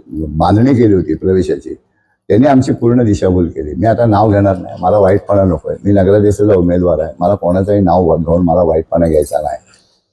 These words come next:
पण मी प्रामाणिकपणे शिंदे गटात आलो, शिंदे गटाचं काम करतोय, शा-, काम करत राहणार आणि काम करत होतो. त्यानंतर माझे पाच सहा नगरसेवक होते, त्यांना मी तिकीटं मागितली. त्यानंतर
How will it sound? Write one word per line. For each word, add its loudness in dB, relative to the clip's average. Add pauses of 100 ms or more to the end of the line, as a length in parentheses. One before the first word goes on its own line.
(380)
पण 2
मी 4
प्रामाणिकपणे 2
शिंदे 4
गटात 2
आलो, 4
शिंदे 0
गटाचं 2
काम 0
करतोय, -2
शा-, -2
काम -2
करत 0
राहणार -4 (160)
आणि -2
काम 0
करत 0
होतो. -4 (840)
त्यानंतर 4
माझे 4
पाच 4
सहा 2
नगरसेवक 4
होते, 2
त्यांना 2
मी 2
तिकीटं -2
मागितली. -2
त्यानंतर -2